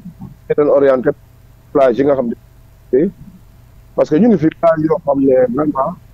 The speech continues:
étranger et puis étranger yi amul sax ñu ngi sur le terrain, donc di xaar xale yi di xaar. Voilà, donc am ci plage yooyu, mais noo di fréquenté ci plage,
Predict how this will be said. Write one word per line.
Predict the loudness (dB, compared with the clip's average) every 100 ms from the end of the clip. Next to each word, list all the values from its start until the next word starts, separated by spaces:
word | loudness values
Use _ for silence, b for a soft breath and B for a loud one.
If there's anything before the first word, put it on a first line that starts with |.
| -10 -8
étranger | -6 -2 0 2 0
et | 0
puis | -2 -2 -6 -10 -6 -8 -6
étranger | -4 0 0 0 0
yi |
amul | -2 -2 -6
sax | -12 -10 -14 -16 -2
ñu | 0 0
ngi | -2 -2
sur | -2
le | -2
terrain, | -2 -4 -6 -10 -12 -18 -18 -18 -20 -20 -12
donc | -2 0 0
di | -2
xaar | -2 -2
xale | -2 -2
yi | -4
di | -4 -8
xaar. | -8 -4 -2 -2 -6 -20 -20 -20 -20 -20 -20 -6
Voilà, | -2 0 0
donc | 0 0 -2 -6 -8 -4
am | -2
ci |
plage | -2 2 2 0
yooyu, | 0 0
mais | 0 -2 -6 -4 -8 -4 0
noo | 2 2
di | 0
fréquenté | -2 -2 -4 -4 -8
ci | -10 -6
plage, | -6